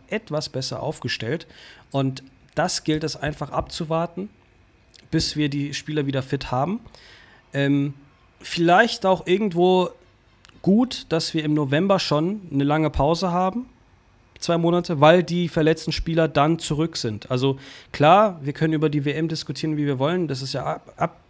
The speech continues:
absolut gar keine Frage, aber vielleicht irgendwo a blessing in disguise, ähm, d-, dass wir eben diese, diese kleine Pause haben, die dazu dient, die Spieler einmal ein bisschen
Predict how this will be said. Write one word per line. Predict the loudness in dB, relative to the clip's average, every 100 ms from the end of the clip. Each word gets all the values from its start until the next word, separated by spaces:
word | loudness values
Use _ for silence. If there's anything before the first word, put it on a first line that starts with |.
| -6
absolut | -4 -2 0
gar | 2 2
keine | -2
Frage, | -4 0 0 0 0
aber | 0 0
vielleicht | 0 -2 -2
irgendwo | -2 0 2 2 2 2 -4 -20 -20 -20 _
a | -4
blessing | -2 -2 0 -2 -2
in | -2
disguise, | -2 -2 -2 0 0 -2 -8 -12 -20 -20 _
ähm, | -6 -2 -2 -2 -10 -20
d-, | -20 -10
dass | -8 -4
wir | -2
eben | 0 -2
diese, | -2 0 0 -2 -4
diese | -6 -6
kleine | -2 0 0
Pause | 0 -2 -4
haben, | -4 -4 -8 -12 -16 -16 -18 -20 -20 -20 -20 -10
die | -2
dazu | -2 -2 -2
dient, | -2 -4 -6
die |
Spieler | -8 -6 -4 0 0 -2
einmal | -2 0 0 0
ein | -2
bisschen | -2 0 2 2 0